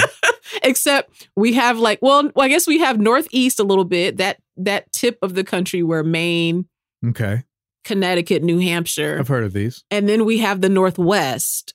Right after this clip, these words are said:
Speaker 1: where Oregon and Seattle would be.
Speaker 2: Yeah.
Speaker 1: But anything that's basically between Seattle and past, and, like, and before you get into New York
Speaker 2: Mm-hmm.
Speaker 1: is Midwest. If it's
Speaker 2: Okay.
Speaker 1: not, if it's not Texas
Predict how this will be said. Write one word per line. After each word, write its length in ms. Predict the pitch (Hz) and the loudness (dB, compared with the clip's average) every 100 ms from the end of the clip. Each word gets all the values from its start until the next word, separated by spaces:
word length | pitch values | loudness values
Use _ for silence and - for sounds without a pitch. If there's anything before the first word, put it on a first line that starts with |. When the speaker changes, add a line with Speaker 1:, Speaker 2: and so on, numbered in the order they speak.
| _ | _
Speaker 1:
where 320 | 151 175 180 - | -6 -2 -2 0
Oregon 640 | 190 190 190 180 175 165 | 2 2 2 2 0 0
and 220 | 160 160 | -2 -2
Seattle 500 | - 175 180 175 156 | -2 -2 -2 0 0
would 160 | 143 139 | -2 -4
be. 300 | 123 - - | -8 -8 -6
Speaker 2:
Yeah. 180 | 104 85 - | -6 -6 -4
Speaker 1:
But 220 | 180 180 | -4 -2
anything 680 | 220 285 381 359 262 247 233 | -2 2 2 2 0 0 2
that's 260 | 196 175 | 0 -2
basically 960 | - 170 202 - 214 208 190 180 170 180 _ _ _ _ _ _ - 151 | -2 0 0 -2 -2 0 0 0 -2 -4 _ _ _ _ _ _ -12 -6
between 1000 | 180 170 - 220 226 247 254 254 269 254 | -4 -4 -4 -2 0 2 2 0 -2 -4
Seattle 1040 | - - 202 185 185 196 202 202 202 - - | -6 -2 0 0 0 0 0 0 -2 -4 -6
and 280 | 170 160 160 | -2 -2 -2
past, 920 | - 190 180 190 196 202 - - - - | -2 0 2 2 0 -2 -4 -6 -8 -2
and, 240 | 185 160 | -2 0
like, 220 | 180 165 | 0 0
and 160 | 190 180 | 0 0
before 340 | 175 - 185 190 | 0 -2 -2 0
you 160 | 190 | 0
get 220 | 156 175 - | 0 -2 0
into 300 | 165 - 175 | -2 -2 0
New 120 | 165 | 0
York 460 | 160 156 170 185 _ 104 | 0 0 -2 -4 _ -4
Speaker 2:
Mm-hmm. 240 | 95 92 98 _ _ _ _ 160 | -2 -2 -6 _ _ _ _ -4
Speaker 1:
is 540 | 165 160 156 - - - | 0 0 -2 -6 -8 -4
Midwest. 600 | 160 156 156 147 - - | -2 -2 -2 -2 -4 -4
If 140 | 160 | -2
it's 120 | 175 | -2
Speaker 2:
Okay. 80 | 117 | -2
Speaker 1:
not, 200 | 170 160 _ - | -2 -4 _ -8
if 160 | 165 170 | -6 -6
it's 160 | 160 | -4
not 260 | 180 175 175 | -4 -4 -6
Texas 760 | 175 165 - 165 156 - - | -6 -6 -6 -4 -4 -6 -12